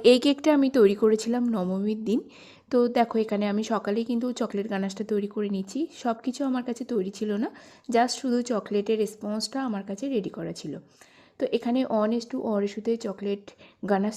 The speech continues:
তৈরি করে নেব। একশো গ্রাম নিয়েছি মডে কোম্পানির ডার্ক কম্পাউন্ড, একশো গ্রাম এখানে নিয়েছি আমুলের ফ্রেশ ক্রিম। ডাবল বয়লার মেথডে আমি চকলেট গানাশটা তৈরি করছি। এটা ইলেকট্রিক কেটেলের মধ্যে আমি রেখে তৈরি করছি।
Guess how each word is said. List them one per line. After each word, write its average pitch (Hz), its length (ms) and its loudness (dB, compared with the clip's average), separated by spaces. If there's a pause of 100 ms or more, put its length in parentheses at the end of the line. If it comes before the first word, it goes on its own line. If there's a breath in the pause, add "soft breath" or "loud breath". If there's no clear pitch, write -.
তৈরি 196 220 0
করে 185 180 -4
নেব। 190 100 -4 (560 loud breath)
একশো 247 240 -4
গ্রাম 277 180 2 (100)
নিয়েছি 240 340 0 (180)
মডে 190 220 -2
কোম্পানির 214 540 -4
ডার্ক 180 260 -6
কম্পাউন্ড, 196 340 -6 (400 loud breath)
একশো 202 220 -6
গ্রাম 247 220 -2 (120)
এখানে 208 300 -4
নিয়েছি 190 300 -6 (180)
আমুলের 185 420 -4
ফ্রেশ 151 200 -6 (100)
ক্রিম। 156 180 -12 (680)
ডাবল 247 420 10
বয়লার 262 400 8
মেথডে 226 360 0 (120)
আমি 202 200 0
চকলেট 202 340 -4
গানাশটা 196 300 -6 (100)
তৈরি 180 180 -2
করছি। 185 320 -6 (260)
এটা 247 140 0 (160)
ইলেকট্রিক 220 400 0
কেটেলের 214 440 2
মধ্যে 208 300 -4
আমি 196 120 -4 (100)
রেখে 170 180 -4
তৈরি 190 340 -6
করছি। 170 260 -8